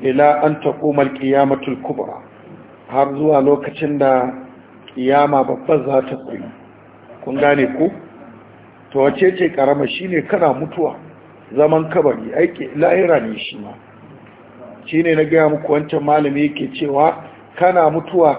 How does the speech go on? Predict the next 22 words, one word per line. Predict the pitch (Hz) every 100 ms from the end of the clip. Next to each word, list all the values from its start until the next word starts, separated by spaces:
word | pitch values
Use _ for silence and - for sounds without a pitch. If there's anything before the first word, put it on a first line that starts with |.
| -
qamat | 151 156 160 160 -
qiyamatuka." | 143 139 135 127 - - 104 - - - - - - - - -
Kiyamaka | 131 143 160 156 -
ta | 143 147 143
tsayu | - 110 101
kai. | - 117 117 - - - - - - - - - - -
To, | 135
amma | 139 160 160
karama | 151 143 143
ce. | 131 - - - - - - - - - - - - - -
To, | 131
har | 139 156
zuwa | 156 170 160
sanda | 170 156 143
za | 147 156
a |
tashi | 135 131 131 131
kiyama | 156 151 151 135
babbar, | 131 120 - 151 117 - - - - - -
fatu'adu, | - 156 156 151 160 160 151 - - -
fatu'adul | 160 160 160 - 160 156 151 147
arwahu, | 131 127 139 131 -